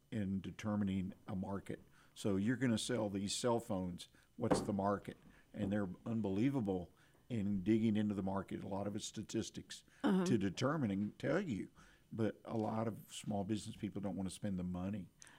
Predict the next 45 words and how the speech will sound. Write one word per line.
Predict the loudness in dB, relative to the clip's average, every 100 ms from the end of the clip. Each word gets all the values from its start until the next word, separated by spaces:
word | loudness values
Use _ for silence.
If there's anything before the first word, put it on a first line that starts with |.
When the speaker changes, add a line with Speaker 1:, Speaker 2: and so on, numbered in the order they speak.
| -4
Speaker 1:
And | 0
again, | 2 4
this, | 2 0 -4 -14 -20 _
so | -2 2 2 0 -2
you | 2
don't | 4 4 2
know | 4
what | 4 4
your | 2
market | 4 2 0
really | -4 -2 2 2
is. | 2
You | 0
feel | 0 0 6 6
like | 6 2 0
you | 0
do. | 4 4 8 6 4 0
Speaker 2:
Yeah. | 4 6 6
Speaker 1:
Right? | 6 6 6
I | 4
feel | 4 4 8 8
it. | 8 6 4 -8 6
Speaker 2:
<laughs> | 6 6
Speaker 1:
I |
feel | 8 10 12
it | 10
here, | 10 12 12 10 8
Speaker 2:
Yeah, | 10 12
Speaker 1:
right? | 12 10
It's | 8 6 10
Speaker 2:
it's | 10 10
Speaker 1:
here. | 8 4
Speaker 2:
<laughs> | 4 2 2
right. | 0 0
Speaker 1:
And | 4 6 6 4 0 -8 -12 -18 -20 -20 -20 -12
I, | -10 -8
it's | -6 -4
so | 0 0
foolish. | 2 2 2 0 -4 -6 -10 -2
Speaker 2:
No, | 2 2 2 -2
sure. | -4 -2 0 -2 -4 -6 -2
No, | 2
Speaker 1:
Uh, | 4 4
Speaker 2:
you're | 2
Speaker 1:
but | 2